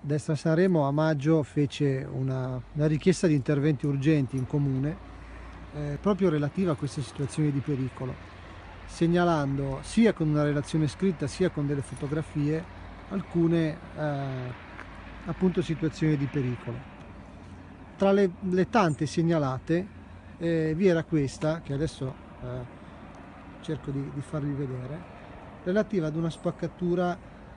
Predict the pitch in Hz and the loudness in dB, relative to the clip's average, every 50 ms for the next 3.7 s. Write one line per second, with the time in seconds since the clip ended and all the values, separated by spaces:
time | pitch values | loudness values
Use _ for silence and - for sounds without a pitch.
0 | - - - - - - 143 143 139 139 135 135 135 135 135 131 131 127 123 - | -18 -18 -18 -16 -12 -8 -6 -4 -4 -4 -4 -4 -4 -6 -6 -8 -8 -10 -10 -8
1 | - 185 170 160 - - - 151 143 139 139 127 - - 165 170 - - - - | -4 -2 -2 -2 -2 -4 -6 -6 -6 -6 -6 -8 -4 -4 -4 -4 -4 -8 -16 -18
2 | - - - - - - - - - - 175 190 180 - 180 165 165 151 - 160 | -18 -18 -18 -18 -18 -18 -18 -12 -4 0 0 0 2 0 0 0 0 0 0 0
3 | 151 143 147 135 135 127 127 127 120 - - 131 147 | 0 0 0 0 -2 -2 -4 -6 -6 -6 -8 -8 -10